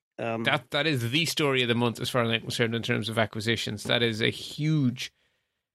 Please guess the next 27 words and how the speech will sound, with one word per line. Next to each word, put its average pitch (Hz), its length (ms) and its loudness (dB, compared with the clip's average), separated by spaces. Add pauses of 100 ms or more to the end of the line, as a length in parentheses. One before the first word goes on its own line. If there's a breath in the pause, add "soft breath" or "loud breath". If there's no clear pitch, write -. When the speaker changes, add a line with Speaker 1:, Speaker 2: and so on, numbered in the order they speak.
(300)
Speaker 2:
maybe 247 280 2
I'm 226 80 4
being 170 260 4
too, 127 520 2
too, 127 220 0
too 131 260 2
self-censored, 123 640 2
but - 160 0
I 131 200 2
am 127 320 2
a 120 180 2
massive 131 1200 2
Dark 117 240 0
Sky 117 280 2
user 117 480 -2
because 123 680 -2
it 135 160 0
is 131 300 4
the 135 200 2
only 143 380 4
reliable 117 720 2
hyperlocal 117 560 0
weather 117 260 2
I 113 80 2
have 107 160 -4
yet 117 220 0
found. 139 680 0